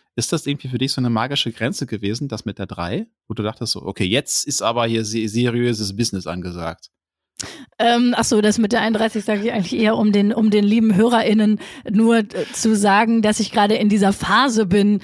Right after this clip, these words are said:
Speaker 2: wo sowas
Speaker 1: Okay.
Speaker 2: total passiert. Und wenn du sechsundzwanzig bist, ist das, also es gibt diese, äh, und ich, ja, ich finde, dreißig ist ein bisschen die magische Grenze und das ist wirklich so diese Zeugungsgrenze, habe ich das Gefühl. Ich weiß nicht, wie das bei dir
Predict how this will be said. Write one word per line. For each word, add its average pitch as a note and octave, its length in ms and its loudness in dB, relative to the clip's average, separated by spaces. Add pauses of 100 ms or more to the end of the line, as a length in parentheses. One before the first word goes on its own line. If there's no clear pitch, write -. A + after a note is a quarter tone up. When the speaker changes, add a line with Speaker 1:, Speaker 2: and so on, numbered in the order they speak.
(300)
Speaker 2:
wo G#3+ 180 4
sowas G3+ 500 2
Speaker 1:
Okay. - 40 -20
Speaker 2:
total G3+ 380 0
passiert. B3 480 2
Und G#3+ 160 2
wenn G#3 100 2
du G#3 80 2
sechsundzwanzig G#3 720 0
bist, A#3 240 -2 (380)
ist C#4+ 180 0
das, B3 260 0
also A3+ 220 0
es A3+ 80 0
gibt C#4+ 220 -2
diese, A#3+ 340 2
äh, A3 140 -2
und B3 160 0
ich, B3+ 100 0
ja, B3 200 2
ich C4 100 -4
finde, C#4+ 180 0
dreißig C4+ 380 -2
ist D4 100 -6
ein C#4+ 60 0
bisschen C#4 180 -2
die C#4 80 2
magische C4 400 0
Grenze B3+ 240 0
und C4+ 60 0
das B3+ 120 0
ist B3 80 0
wirklich C4 200 -2
so C4+ 100 -2
diese B3+ 320 0 (680)
Zeugungsgrenze, G#3+ 1200 0
habe E3+ 160 2
ich E3 80 0
das F#3 220 -2
Gefühl. F3+ 340 0
Ich F3 100 2
weiß A3 180 2
nicht, - 120 0
wie B3+ 80 0
das A#3+ 160 2
bei A#3 160 4
dir A#3 240 4